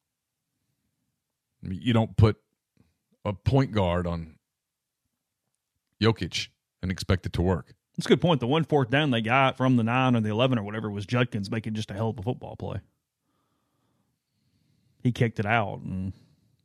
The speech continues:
Speaker 1: Yeah, that's right.
Speaker 2: he just
Speaker 1: Got it
Speaker 2: made
Speaker 1: by
Speaker 2: a
Speaker 1: a couple
Speaker 2: play.
Speaker 1: yards, yeah.
Speaker 2: Yeah, yeah, yeah.
Speaker 1: I don't know. There's a lot there. I mean, look, there's a lot. There's
Speaker 2: A
Speaker 1: a
Speaker 2: lot
Speaker 1: lot
Speaker 2: there.
Speaker 1: there. I mean, there's a lot over the last.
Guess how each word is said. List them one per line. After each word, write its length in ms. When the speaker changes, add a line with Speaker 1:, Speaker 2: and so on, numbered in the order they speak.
Speaker 1:
Yeah, 220
that's 180
right. 160
Speaker 2:
he 80
just 200
Speaker 1:
Got 200
it 40
Speaker 2:
made 80
Speaker 1:
by 60
Speaker 2:
a 20
Speaker 1:
a 20
couple 240
Speaker 2:
play. 100
Speaker 1:
yards, 340
yeah. 120
Speaker 2:
Yeah, 160
yeah, 60
yeah. 220
Speaker 1:
I 80
don't 100
know. 320
There's 160
a 60
lot 220
there. 260
I 40
mean, 100
look, 160
there's 180
a 60
lot. 300
There's 120
Speaker 2:
A 40
Speaker 1:
a 20
Speaker 2:
lot 140
Speaker 1:
lot 80
Speaker 2:
there. 80
Speaker 1:
there. 360
I 80
mean, 200
there's 220
a 60
lot 360
over 220
the 120
last. 360